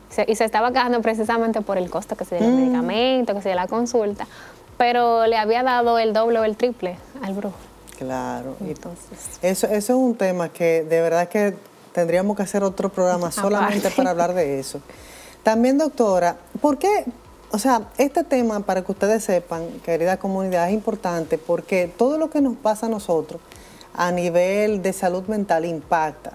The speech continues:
Speaker 2: impacta a la comunidad. O sea, no es, o sea, y yo hablo mucho también de que el bienestar o la salud mental es multifactorial. O sea, tenemos que tener las necesidades básicas cubiertas, eh,
Speaker 1: Ujú.
Speaker 2: tener, eh, salud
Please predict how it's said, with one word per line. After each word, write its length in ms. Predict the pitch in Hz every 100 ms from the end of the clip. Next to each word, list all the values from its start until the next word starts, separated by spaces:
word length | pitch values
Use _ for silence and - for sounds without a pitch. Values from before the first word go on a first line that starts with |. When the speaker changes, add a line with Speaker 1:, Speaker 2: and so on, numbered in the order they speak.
| -
Speaker 2:
impacta 480 | 175 147 170 170 175
a 40 |
la 100 | 160
comunidad. 520 | 156 151 147 135 135 - - - - -
O 60 | -
sea, 300 | - 180 165
no 280 | 165 175 196
es, 260 | 202 202
o 100 | 190
sea, 200 | 175 196 185
y 100 | 180
yo 240 | 202 220
hablo 220 | 220 214
mucho 260 | 214 208 208
también 340 | 190 190 190
de 140 | 180 175
que 260 | 185 156 - - - - - -
el 240 | 196 202
bienestar 840 | 185 202 196 196 175 - 214 208 170
o 60 | 160
la 100 | 160
salud 280 | - 160 170
mental 360 | 180 151 165
es 100 | 175
multifactorial. 1000 | 180 202 196 180 175 147 - 147 160 147 - - -
O 60 | -
sea, 120 | 180
tenemos 420 | 170 170 208 208
que 240 | - 196 - - -
tener 220 | 330 311
las 100 | 269
necesidades 580 | 233 202 196 175 165 165
básicas 360 | 156 - 170
cubiertas, 840 | 160 156 165 170 170 170 175 170 170 - - -
eh, 360 | 220 240 247 240
Speaker 1:
Ujú. 80 | 226
Speaker 2:
tener, 600 | 247 240 226 240 240 233 233 -
eh, 400 | 202 196 196 185
salud 480 | 202 240 208 220 240